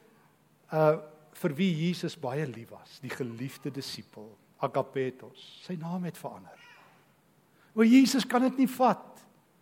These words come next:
dat die donder weer seuns in die huis is nie. En toe verander Johannes.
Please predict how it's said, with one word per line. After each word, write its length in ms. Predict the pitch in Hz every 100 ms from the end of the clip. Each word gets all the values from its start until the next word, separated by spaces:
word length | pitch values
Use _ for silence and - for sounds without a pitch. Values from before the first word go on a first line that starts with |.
| _ _
dat 100 | 214
die 80 | 220
donder 340 | 185 202 220 196
weer 220 | 185 170
seuns 440 | - 170 156 139
in 80 | 143
die 100 | 131
huis 280 | 113 107 -
is 200 | 107 -
nie. 160 | - _ _ _ _ _ _ _ _ _ _ _ _ _ _ _ _ _ _ _ _ _
En 60 | 147
toe 100 | 160
verander 320 | 156 160 165
Johannes. 840 | 147 101 160 - - - - -